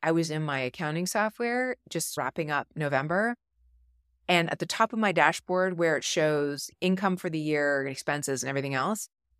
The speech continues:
my revenue for twenty twenty-two just surpassed the financial stretch goal that I set for myself at the beginning of this year. And that is significant, not just because I hit a revenue goal.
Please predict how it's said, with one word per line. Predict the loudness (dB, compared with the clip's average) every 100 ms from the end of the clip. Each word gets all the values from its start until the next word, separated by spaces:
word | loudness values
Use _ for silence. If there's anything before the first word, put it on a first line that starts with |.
| _ 0
my | 4
revenue | 6 6 4 0
for | 0 -4
twenty | 0 0
twenty-two | 0 -2 -2 0 2 2 0 _ _ -4
just | 2 4 4
surpassed | 2 0 -2 0 2 2 0 -6 -10 _ _ _ -8
the |
financial | -4 2 2 4 2 0 0
stretch | 0 0 2 4 2 2
goal | 2 2 2
that | 0
I | 0
set | 0 0 -2
for | -2 -6
myself | -4 -4 -4 -4 -4 -8 _ _ -12
at | -8
the |
beginning | -6 -4 -2 -4
of | -6
this | -4 -4 -4
year. | -4 -4 -6 _ _ _ _ _ -2
And | 0 0 0 2
that | 4 4
is | 2
significant, | 0 0 4 6 6 4 0 -2 -2
not | -4 -2
just | -4
because | -2 0 0
I |
hit | 2 0
a |
revenue | 0 -2 0 -2
goal. | 2 2